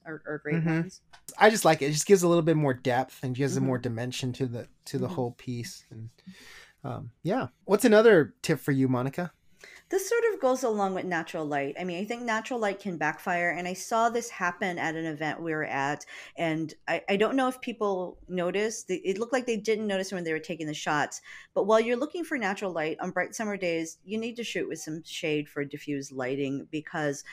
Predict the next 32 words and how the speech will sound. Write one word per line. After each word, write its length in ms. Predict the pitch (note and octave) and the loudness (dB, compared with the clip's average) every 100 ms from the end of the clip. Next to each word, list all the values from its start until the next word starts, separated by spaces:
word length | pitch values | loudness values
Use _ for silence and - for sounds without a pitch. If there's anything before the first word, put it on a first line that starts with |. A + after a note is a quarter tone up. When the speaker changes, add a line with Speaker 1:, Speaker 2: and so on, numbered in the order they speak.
| - - | -20 -8
Speaker 1:
the 340 | - F3+ E3 D#3 | 0 2 2 -2
direct 400 | D#3 F3+ G#3 A#3+ | -4 -2 0 0
sun 260 | - G#3 F3+ | -2 -4 -2
rays 380 | E3+ D#3 D3+ D3 | -2 -2 -2 -4
on 160 | C3+ | -6
your 100 | D3 | -6
shot 320 | D3 - C#3+ - | -6 -4 -4 -4
is 120 | D3 | -8
going 140 | - D#3+ | -8 -6
to 80 | |
be 140 | D#3+ D3+ | -4 -6
very 320 | C#3+ D3 D#3 | -2 -2 -4
harsh 580 | D#3+ - C#3+ C#3 F#3 - | -8 -6 -4 -2 -6 -10
and 120 | - E3+ | -10 -10
is 160 | E3 | -10
really 260 | E3 F#3 G3 | -6 -2 -2
gonna 200 | F#3+ F3 | -2 -8
take 240 | - D#3+ | -10 -10
away 260 | D3+ C#3+ C#3 | -6 -6 -6
from 260 | - C#3+ C#3+ | -8 -10 -8
what 100 | B2+ | -8
you're 140 | D3 | -10
trying 340 | C#3+ - C3 C#3 | -10 -10 -8 -8
to 80 | |
focus 500 | C3 - A#2+ - C3 - | -12 -14 -14 -14 -16 -14
on, 340 | A2+ A2+ A2+ - - - - | -14 -12 -14 -16 -20 -16 -8
and, 160 | C#3+ C3 | -6 -4
and 160 | C#3+ C3+ | -4 -4
also 280 | D3 E3 | -6 -6
to 260 | C#3+ - D3 | -8 -8 -6
avoid 340 | C#3+ C3+ C#3 | -6 -4 -4
shadows. 680 | C3+ - D3 C#3 C3 B2+ B2+ | -4 -4 0 0 -2 -4 -6